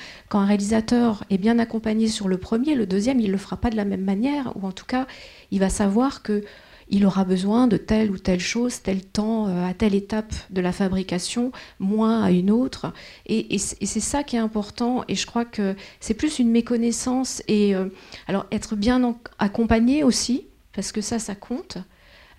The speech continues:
euh, par des techniciens, et, et avoir ces, ces échanges, ces temps d'échange. Mais, euh, je crois que, enfin, je rejoins ce que, ce que tu dis, c'est que, euh,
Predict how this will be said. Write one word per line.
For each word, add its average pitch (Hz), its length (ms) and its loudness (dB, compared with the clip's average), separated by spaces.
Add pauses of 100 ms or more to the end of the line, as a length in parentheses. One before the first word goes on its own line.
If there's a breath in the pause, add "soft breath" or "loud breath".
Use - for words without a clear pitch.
euh, 190 1080 -2 (180)
par 202 300 0
des 190 180 -6
techniciens, 294 920 -6 (280)
et, 196 180 -6 (280 loud breath)
et 196 800 0
avoir 190 480 -2
ces, - 160 -8
ces 190 260 -4
échanges, 247 600 -4
ces 196 180 -4
temps 226 240 0
d'échange. 240 480 -2 (540 loud breath)
Mais, 202 300 4
euh, 190 680 0 (340)
je - 120 -4
crois 254 120 -2
que, - 60 -8
enfin, 185 240 -4
je 175 100 -12
rejoins 190 460 -8
ce 190 120 -18
que, 113 200 -10
ce - 100 -16
que - 80 -12
tu - 140 -16
dis, 269 140 0
c'est 247 160 -6
que, 190 80 -2
euh, - 800 -12